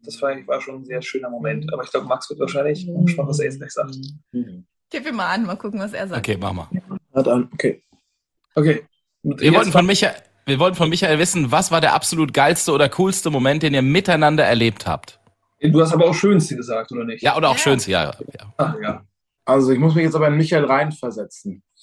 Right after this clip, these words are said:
Speaker 4: weil ich würde wahrscheinlich was anderes
Speaker 1: Ich hab,
Speaker 4: sagen
Speaker 1: ich
Speaker 4: und
Speaker 1: hatte aber auch nur so fünf Sekunden irgendwie zum Überlegen.
Speaker 4: Dann, dann würde ich sagen, wo du den E S C, wo du Fünfter oder
Speaker 1: Ja,
Speaker 4: in die
Speaker 1: das wär
Speaker 4: Top
Speaker 1: meine
Speaker 4: fünf
Speaker 1: zweite.
Speaker 4: gegangen bist und
Speaker 1: Ja.
Speaker 4: ich dann danach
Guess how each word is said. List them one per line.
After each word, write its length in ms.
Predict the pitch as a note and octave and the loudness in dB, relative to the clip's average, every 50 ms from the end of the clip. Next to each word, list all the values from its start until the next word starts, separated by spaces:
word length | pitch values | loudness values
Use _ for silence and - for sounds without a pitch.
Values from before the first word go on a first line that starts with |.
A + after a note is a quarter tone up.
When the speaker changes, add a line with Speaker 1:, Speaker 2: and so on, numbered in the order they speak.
| _ | _
Speaker 4:
weil 100 | A2+ A#2 | -4 -4
ich 100 | A#2+ - - | -4 -2 -2
würde 140 | D3 C#3 | 0 0
wahrscheinlich 280 | C3+ B2 C#3 C3+ B2 - | 0 2 0 0 0 0
was 80 | F#2+ - | 0 0
anderes 340 | C3 D3+ D#3+ E3+ F3 E3+ | 2 2 4 4 4 2
Speaker 1:
Ich 60 | D#3 D#3+ | 2 0
hab, 80 | D#3+ | 0
Speaker 4:
sagen 180 | E3 E3+ F3 F3+ | 0 0 -2 -4
Speaker 1:
ich 80 | F3+ | -4
Speaker 4:
und 60 | E3 E3 | -4 -4
Speaker 1:
hatte 160 | G3 G#3+ G#3+ | -2 -2 0
aber 180 | G3 G3 - - | 0 0 -2 -4
auch 120 | D#3+ E3 | -6 -10
nur 200 | E3+ F#3 F#3 F#3 | -12 -12 -12 -12
so 280 | D#3+ E3+ F3 F3 E3 D#3 | -12 -12 -12 -12 -10 -8
fünf 200 | - G3 G#3 G3+ | -4 -4 -4 -4
Sekunden 580 | - E3+ D3+ D#3+ D3+ E3 E3+ E3+ E3 D#3+ D#3+ - | -6 -6 -6 -4 -4 -2 0 0 0 0 0 0
irgendwie 320 | - D3+ D3+ D#3 D#3 D3+ D3+ | 0 2 4 4 4 4 2
zum 240 | - - D3+ D3+ | 2 0 0 0
Überlegen. 460 | D3 D3 D3 D3 C#3+ D3 D#3+ E3 D#3 C#3 - | 0 0 0 -2 -2 -2 -4 -6 -6 -2 0
Speaker 4:
Dann, 180 | D3 D#3+ F3 E3+ | 0 0 2 2
dann 220 | F3 F3+ G3 G3+ | 2 2 2 2
würde 180 | F#3+ G3+ F#3+ G3 | 2 0 0 0
ich 100 | F3 - | -2 -6
sagen, 360 | F#3 F3 F3 F3+ F#3 - - F3 E3+ | -4 -4 -4 -4 -4 -6 -12 _ _
wo 80 | E3+ E3 _ _ | -20 -20 _ _
du 580 | F3 F3+ F#3+ G3+ G3+ G3+ G3+ G3+ G3+ G3+ G3 F#3+ - _ _ _ _ _ _ _ _ _ _ _ _ _ _ _ _ _ | -20 -14 -10 -4 -2 0 2 2 2 0 -4 -6 -10 _ _ _ _ _ _ _ _ _ _ _ _ _ _ _ _ _
den 220 | D3+ C#3+ D3 D3+ - _ _ _ - | -12 -12 -12 -12 -16 _ _ _ -8
E 220 | D#3 D#3 D#3+ E3 | -2 0 2 2
S 240 | D#3+ D#3+ D#3 D#3 - | 2 2 -2 -6 -14
C, 480 | - - - E3 E3 E3+ F3 F3+ F3+ D#3+ | -20 -10 -4 -2 0 2 2 2 0 0
wo 100 | E3 E3 | -2 -4
du 220 | D#3 D#3 D#3 D3 | -4 -6 -8 -8
Fünfter 580 | - - F3+ F3+ F#3 - - G3 F#3+ F#3 F#3+ D#3 | -8 -6 -6 -6 -6 -4 -2 -2 -2 -2 -2 -4
oder 320 | D#3 D3+ D3+ D3 D3 C#3 | -4 -2 0 0 0 -2
Speaker 1:
Ja, 100 | - - | -4 -8
Speaker 4:
in 60 | - D#3 | -10 -10
die 40 | C#3 | -10
Speaker 1:
das 80 | B2+ | -8
wär 80 | D#3 F3 | -6 -6
Speaker 4:
Top 80 | E3+ F3 | -6 -2
Speaker 1:
meine 120 | F3 G3+ | 0 0
Speaker 4:
fünf 140 | G#3+ A3+ A#3+ | 0 0 -2
Speaker 1:
zweite. 120 | - A3+ G#3+ | -6 -6 -2
Speaker 4:
gegangen 340 | F#3 G#3+ G#3+ G#3+ A3 A3 G#3 | 0 0 0 0 -2 -6 -8
bist 360 | F#3+ A3 A3 A3 - - _ | -6 -6 -6 -6 -8 -12 _
und 100 | F#3+ F3+ | -12 -10
Speaker 1:
Ja. 60 | F3+ F#3 | -8 -8
Speaker 4:
ich 120 | E3+ - | -8 -4
dann 160 | - F#3+ F3 | -4 -4 -4
danach 400 | F3+ E3+ E3 D#3+ E3 F3 F3+ F#3+ | -4 -4 -4 -4 -4 -4 -4 -6